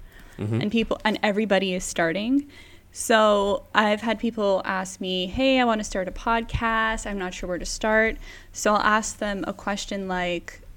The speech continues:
Speaker 2: "Oh, well, what podcasts do you listen to?"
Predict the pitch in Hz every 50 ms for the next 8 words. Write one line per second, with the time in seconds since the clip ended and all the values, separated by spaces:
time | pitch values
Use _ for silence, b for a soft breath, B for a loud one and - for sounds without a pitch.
0 | - - 247 285 320 294 226 196 190 185 190 190 180 - - - 208 202 196 -
1 | - 190 180 180 - - - - - - 196 226 320 381 349 254 - - 180 -
2 | - - - - - - -